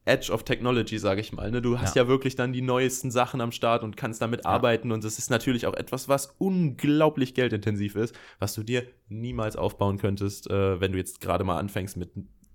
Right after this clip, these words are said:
Speaker 1: alleine oder mit zwei Leuten oder so, dann würdest du an solche Technologien niemals rankommen.
Speaker 2: Ja.
Speaker 1: Finde ich, finde ich verdammt cool. Ähm,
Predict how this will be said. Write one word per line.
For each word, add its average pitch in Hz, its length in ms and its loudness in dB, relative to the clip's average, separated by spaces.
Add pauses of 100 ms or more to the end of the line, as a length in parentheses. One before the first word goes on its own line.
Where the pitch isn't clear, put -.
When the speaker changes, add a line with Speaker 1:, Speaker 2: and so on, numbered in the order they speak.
(160)
Speaker 1:
alleine 101 340 2
oder 95 140 0
mit 90 120 -6
zwei 95 220 2
Leuten 95 320 2
oder 95 160 2
so, 90 100 0
dann 92 260 -2
würdest 98 280 -2
du 95 80 -2
an 95 100 -2
solche 101 240 -2
Technologien 92 520 -6
niemals 92 320 -6
rankommen. - 320 -10 (240)
Speaker 2:
Ja. 110 180 0
Speaker 1:
Finde 131 140 4
ich, 123 100 -2
finde 135 200 0
ich 127 60 -6
verdammt 110 280 2 (100)
cool. 98 220 2 (580)
Ähm, 131 360 4